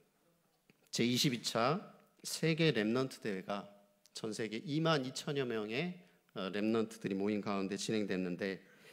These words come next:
어, 세상의 틀을 바꾸라는 주제로 삼 강의 말씀을 주셨습니다. 씨브이디아이피 이십사,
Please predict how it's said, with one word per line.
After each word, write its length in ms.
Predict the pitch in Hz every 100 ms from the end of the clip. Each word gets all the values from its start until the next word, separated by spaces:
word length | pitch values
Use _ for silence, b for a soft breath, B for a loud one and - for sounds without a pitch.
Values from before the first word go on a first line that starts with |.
| B B B B B B _ -
어, 140 | 95
세상의 680 | 92 - 190 196 196 190 190
틀을 300 | - 190 185
바꾸라는 580 | 165 127 - 151 147 139
주제로 560 | 139 117 120 117 87 - -
삼 360 | - 185 185
강의 300 | 190 190 175
말씀을 480 | 143 113 110 - 120
주셨습니다. 540 | - 107 - - 107 _ _ _ _ _ _ _ _ _ B B B B B
씨브이디아이피 1080 | - - 190 202 196 175 156 151 151 - 139
이십사, 800 | 131 131 - - 131 190 233 -